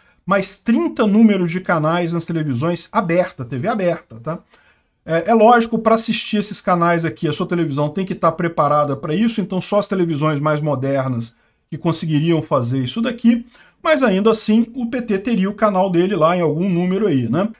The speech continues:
E o que tá impactando esse negócio todo é porque, no final das contas, é, existe uma grande discussão no momento que é a tele-, televisão digital três ponto zero.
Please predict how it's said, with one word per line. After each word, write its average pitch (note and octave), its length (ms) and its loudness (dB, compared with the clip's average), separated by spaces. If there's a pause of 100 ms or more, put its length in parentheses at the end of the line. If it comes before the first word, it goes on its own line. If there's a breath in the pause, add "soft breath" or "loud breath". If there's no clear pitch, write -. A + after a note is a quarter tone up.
(120)
E A#3 60 4
o A#3 40 4
que B3 100 -2
tá A#3+ 220 2
impactando A3 640 2
esse E3 140 -4
negócio E3 400 0
todo A3 440 0
é F#3+ 60 0
porque, A3+ 380 -2
no G#3+ 100 -2
final G3 220 0
das G3 160 -4
contas, A3+ 520 0
é, G3 280 4
existe A3 500 0
uma G#3 160 2
grande G3+ 380 0
discussão F3+ 520 -4
no D#3+ 80 -2
momento G#3+ 300 0
que A3+ 80 -8
é G#3 60 0
a - 20 -8
tele-, A3 280 -2
televisão F#3 460 0
digital G3 520 0
três G3+ 220 -6
ponto G#3 280 -6
zero. C3 380 -2